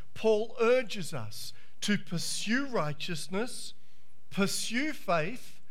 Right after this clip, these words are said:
pursue love, pursue peace with those who call on the Lord out of a pure heart, and to avoid foolish and ignorant disputes.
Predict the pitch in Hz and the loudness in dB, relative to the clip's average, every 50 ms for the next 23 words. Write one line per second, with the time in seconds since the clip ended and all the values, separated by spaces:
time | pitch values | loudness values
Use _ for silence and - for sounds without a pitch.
0 | - - - - - - - - 214 226 - - - - - 226 269 320 339 330 | -4 -4 -4 -4 -4 -2 2 4 4 4 4 2 0 0 0 2 2 2 0 0
1 | 285 214 170 143 131 147 185 226 - - - - - - - - - - 233 254 | 0 0 0 0 2 0 0 0 -2 -4 -4 -4 -4 -4 -4 -2 4 4 6 6
2 | - - - - - 269 294 349 370 381 381 - - - 214 208 160 156 220 240 | 6 2 0 -2 0 0 2 2 2 2 0 -2 -2 0 2 2 2 0 -2 -2
3 | - - - - - - - - - - - - - 196 190 196 - 208 202 226 | -2 -2 -2 -2 -2 -4 -4 -4 -4 -4 -2 0 2 2 2 2 2 4 6 6
4 | 247 269 262 - - - 214 208 208 - - 220 220 220 214 208 208 202 196 190 | 6 4 2 -2 -2 -2 -2 -2 -2 -2 0 0 2 2 2 0 0 0 0 0
5 | 190 196 196 185 160 143 131 131 131 - - - - - - - 165 160 156 143 | 0 0 0 0 0 0 0 0 -2 -2 -4 -4 -4 -2 0 2 2 2 2 0
6 | 147 143 - - - - 196 180 165 147 - - 139 120 107 98 95 - - - | -2 -2 -2 -2 -2 0 0 2 0 0 -2 -2 -4 -4 -4 -4 -4 -4 -4 -4
7 | - - - - - - - - - - - - - - - - - - - - | -4 -4 -4 -2 -2 -4 -4 -4 -4 -4 -4 -4 -4 -4 -4 -4 -4 -2 -2 -2
8 | - - 175 165 165 147 - 170 143 143 143 139 139 147 170 185 190 190 190 180 | -2 0 0 0 2 0 0 0 0 0 0 0 0 0 0 0 2 2 0 0
9 | 156 147 - - - - 185 175 170 170 160 - - - 151 135 131 - - 165 | -2 -2 -4 -4 -2 -2 0 0 0 0 -2 -2 -2 -2 -2 -2 -2 -2 -2 -2
10 | 143 - 160 156 147 143 139 139 - 135 117 - - - - 127 107 107 - - | -2 -2 -2 -2 -2 -2 -2 -2 -2 -2 -4 -4 -4 -4 -4 -4 -4 -4 -2 -2
11 | - - - - - | -2 -2 -2 -2 -2